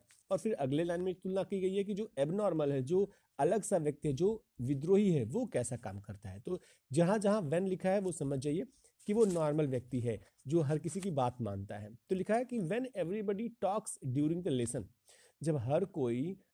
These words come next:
लेसन के बारे में बात करता है, लेसन के दौरान बात करते हैं, जब बच्चे बात करते हैं, टीचर जब कहता है कि "बच्चों डिस्कस करो इस लेसन के बारे में, मैं आपसे पूछूंगा", तो जब बच्चे अप-, उस लेसन के बारे में डिस्कस करते हैं, बात करते हैं, तो विद्रोही क्या करता है?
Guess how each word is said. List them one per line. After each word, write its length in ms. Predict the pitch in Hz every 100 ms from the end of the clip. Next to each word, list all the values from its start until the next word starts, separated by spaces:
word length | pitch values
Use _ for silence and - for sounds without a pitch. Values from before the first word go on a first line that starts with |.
| 139
लेसन 440 | 131 135 135 202
के 200 | - 175
बारे 340 | 127 123 127 156
में 100 | 180
बात 240 | 208 180
करता 300 | 175 147 147
है, 140 | 127
लेसन 340 | 113 127 123 165
के 160 | 214
दौरान 420 | 165 127 127 156 170
बात 220 | 196 -
करते 300 | 156 139 131
हैं, 240 | 120 - _ - _ -
जब 140 | 135 135
बच्चे 280 | 139 175
बात 240 | 160 151 147
करते 240 | - -
हैं, 100 | 151
टीचर 300 | 143 165 -
जब 160 | 165 170
कहता 260 | 151 147 160
है 60 |
कि 60 | 156
"बच्चों 280 | 139 156 127
डिस्कस 340 | 131 - 147
करो 180 | 151 143
इस 140 | 139
लेसन 220 | 139 147
के 80 | 143
बारे 240 | 139 139 139
में, 100 | 139
मैं 120 | 139
आपसे 180 | 117 131
पूछूंगा", 500 | 135 123 156 147 139
तो 440 | - _ _ 170
जब 160 | 208 165
बच्चे 300 | 135 - 226
अप-, 220 | - - _ _
उस 200 | 202 208
लेसन 400 | 156 135 135 208
के 260 | 226 - 226
बारे 360 | 143 120 127 135
में 180 | 208
डिस्कस 360 | 135 123 - 220
करते 320 | 160 120 -
हैं, 200 | 147 170
बात 300 | 120 170 202
करते 280 | 160 127 123
हैं, 220 | 151 196 _ _ _
तो 60 | 196
विद्रोही 380 | 175 170 196 208
क्या 160 | 240
करता 300 | 233 220 220
है? 240 | 170 110